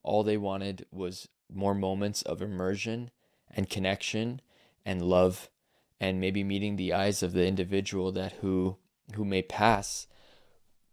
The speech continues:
once more. I'm not saying my friend was there, but having those important dialogues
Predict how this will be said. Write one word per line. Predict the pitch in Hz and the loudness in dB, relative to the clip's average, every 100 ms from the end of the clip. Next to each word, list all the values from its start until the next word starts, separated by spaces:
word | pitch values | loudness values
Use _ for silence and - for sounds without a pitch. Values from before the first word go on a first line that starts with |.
| _ _ _ _ _ _ _ _ _ _ _ _ _ _ _ _ _ _ | _ _ _ _ _ _ _ _ _ _ _ _ _ _ _ _ _ _
once | - 101 95 - | 2 4 4 2
more. | 92 87 90 _ _ _ _ _ _ _ _ _ _ _ _ _ _ _ _ _ _ _ _ _ _ _ _ - - - - - _ _ _ _ _ _ - | 2 0 -2 _ _ _ _ _ _ _ _ _ _ _ _ _ _ _ _ _ _ _ _ _ _ _ _ -20 -20 -20 -20 -20 _ _ _ _ _ _ -6
I'm | 101 | 2
not | 101 | 2
saying | - 113 107 | 6 6 8
my | 95 | 4
friend | - 101 98 | 4 0 0
was | 92 | -4
there, | 95 98 92 | 0 2 2
but | 92 85 - | -2 -4 -10
having | 92 101 107 | 2 4 6
those | 107 101 - | 4 4 0
important | 101 95 - 82 98 | -4 -2 2 2 0
dialogues | 85 90 90 90 95 95 - - | 0 0 0 -2 -4 -8 -14 -16